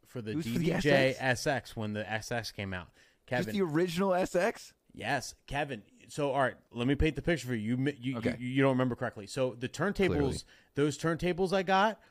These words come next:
Speaker 1: were given
Speaker 2: Yeah.
Speaker 1: to me by, uh, another D J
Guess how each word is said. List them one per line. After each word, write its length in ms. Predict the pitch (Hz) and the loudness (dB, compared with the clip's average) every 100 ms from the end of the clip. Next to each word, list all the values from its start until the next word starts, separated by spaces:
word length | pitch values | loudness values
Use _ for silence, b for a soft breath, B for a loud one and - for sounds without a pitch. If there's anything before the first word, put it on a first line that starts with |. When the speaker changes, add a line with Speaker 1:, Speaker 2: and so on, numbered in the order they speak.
| _ | _
Speaker 1:
were 140 | 127 110 | -8 -6
given 380 | 104 151 208 156 | 0 0 0 -2
Speaker 2:
Yeah. 40 | |
Speaker 1:
to 120 | 147 | -2
me 340 | 131 120 113 113 | 0 0 -2 -4
by, 320 | - 117 117 110 | -4 -2 -2 -4
uh, 340 | 117 113 113 101 | -4 -2 -4 -4
another 480 | 110 131 139 143 | -2 2 2 2
D 260 | 127 131 151 | 0 0 -2
J 460 | 123 127 110 107 | 0 -2 -2 -6